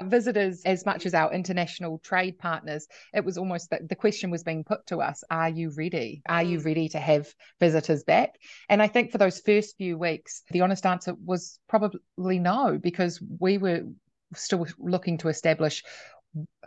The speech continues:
Speaker 1: who had actually been impacted and what
Speaker 2: Mm.
Speaker 1: the actual impacts were. And then, of course, you've got the councils were very quick to release their position on whether or not they wanted to welcome them back. And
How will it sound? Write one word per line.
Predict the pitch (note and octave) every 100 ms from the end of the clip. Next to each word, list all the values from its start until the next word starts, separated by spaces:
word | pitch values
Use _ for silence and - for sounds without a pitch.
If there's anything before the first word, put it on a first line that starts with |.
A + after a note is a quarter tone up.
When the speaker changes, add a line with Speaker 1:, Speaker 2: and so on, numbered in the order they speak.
| -
Speaker 1:
who | A#3+ A#3
had | G3+ F#3+
actually | - - F#3 E3+
been | E3+ D#3+
impacted | F3+ A#3+ G#3+ - - D#3 D#3
and | E3 E3
what | F3+ A3
Speaker 2:
Mm. |
Speaker 1:
the | E3+ E3
actual | - - D#3+
impacts | D3+ D#3+ D#3+ - -
were. | E3+ F3 B3 - G3+
And | G3+
then, | G3 F#3
of |
course, | F#3 F#3+ F3+
you've | F#3
got | - E3 -
the | - E3
councils | - A#3 A3 - G3 -
were | E3+
very | E3+ D#3
quick | - - - -
to | D#3+ D3
release | E3 E3 D#3+ -
their | D#3+
position | D#3 F3 D#3 E3 G3 G3+
on | G#3 D#3+ D#3
whether | D#3 D#3
or |
not | D3+ -
they | C3+
wanted | C#3+ F3+ F#3+
to | E3+
welcome | F3+ F3 E3+ E3+
them | E3
back. | F3 F3 -
And | F3